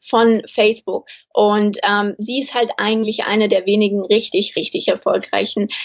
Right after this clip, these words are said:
im Silicon Valley und in den U S A. Und, also self-made. Und, ähm, sie ist halt extrem cool und sie spricht halt auch sehr viel über Rollenbilder und so weiter in dem Buch und das hat mich halt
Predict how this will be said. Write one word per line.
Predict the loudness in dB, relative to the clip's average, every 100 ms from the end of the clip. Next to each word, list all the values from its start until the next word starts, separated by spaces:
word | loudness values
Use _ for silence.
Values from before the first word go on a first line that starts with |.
| -4
im | -2
Silicon | 0 0 0 -2 -4 0
Valley | 0 2 0
und | 0 -2 -2
in | -2 -2
den | -4 -2
U |
S | -2 -2 -2
A. | 0 0 -2 -12 -20 _ 0
Und, | 2 2 0
also | -4 -2
self-made. | -2 0 0 -4 -8 -6 -4 -4 -8 -20 _ _ _
Und, | 4 4 4 2 0 -2
ähm, | -6 -6 -6
sie | -4
ist | -4 -2
halt | -2
extrem | -2 -6 -6 -4
cool | 0 0
und | 2
sie | -2
spricht | 0 -2 0
halt | 0 2
auch | 0 -2 -4
sehr | 0 2
viel | 0 -4
über | -2 -2
Rollenbilder | 2 2 2 2 2 4 2
und | 2
so | 2
weiter | 0 0 -2
in | -2
dem | 0
Buch | 2 0
und | 0 0
das | 0
hat | -4 -4
mich | -6 -2
halt | -2 -2